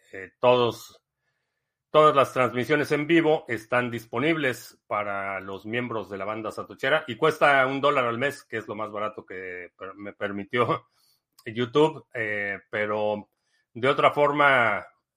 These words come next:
este, nos, nos acosan. Entonces, pero plataformas como, bueno, están todas las demás, está Facebook, Twitch, Twitter, Odyssey, y ahí puedes verlo,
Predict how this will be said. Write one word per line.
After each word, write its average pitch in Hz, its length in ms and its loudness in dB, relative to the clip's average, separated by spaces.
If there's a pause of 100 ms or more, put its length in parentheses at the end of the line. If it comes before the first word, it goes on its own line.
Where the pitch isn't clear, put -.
(140)
este, 95 680 -14
nos, 101 500 -8
nos 101 500 -12 (440)
acosan. 110 680 0 (2000)
Entonces, 117 680 -2
pero 120 540 4
plataformas 147 760 2
como, 107 640 -6
bueno, 127 320 -6 (240)
están 107 260 -10
todas 113 160 -4
las 104 100 -4
demás, 120 260 -4
está 101 240 -8
Facebook, 127 400 -4
Twitch, 120 400 -6
Twitter, 120 360 -2 (920)
Odyssey, 131 680 -2
y 110 100 -10
ahí 104 400 -10
puedes 98 220 -12
verlo, 95 380 -10